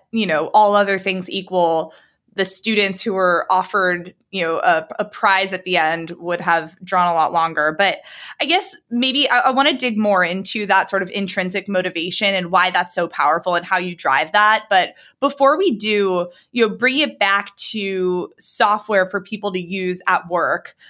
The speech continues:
You know, many of these pieces of software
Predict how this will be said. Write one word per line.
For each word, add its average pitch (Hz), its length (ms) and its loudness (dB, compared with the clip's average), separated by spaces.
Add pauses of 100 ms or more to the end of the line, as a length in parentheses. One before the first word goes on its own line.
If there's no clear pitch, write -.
(140)
You 233 120 2
know, 202 140 0
many 247 360 2
of 214 120 -4
these 208 540 -4 (260)
pieces 226 400 -4
of 196 140 -4
software 175 840 2